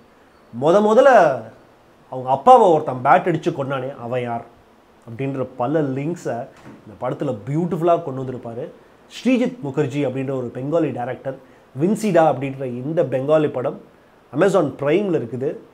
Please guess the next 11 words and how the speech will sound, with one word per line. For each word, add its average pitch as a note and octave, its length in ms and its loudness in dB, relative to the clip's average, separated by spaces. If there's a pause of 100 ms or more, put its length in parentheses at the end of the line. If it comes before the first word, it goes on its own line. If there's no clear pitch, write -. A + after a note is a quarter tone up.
(140)
maybe C3 340 -4
YouTube-ல C3 260 -6
இருக்கலாம், B2 460 -6
அதாவது B2+ 260 -4
link C#3 100 -2
இருந்துச்சுன்னா, C3 480 -6
free C#3+ 200 -2
link B2 260 -6
இருந்துச்சுன்னா B2 300 -8
அதையும் C3+ 260 -4
நீங்க A#2+ 200 -8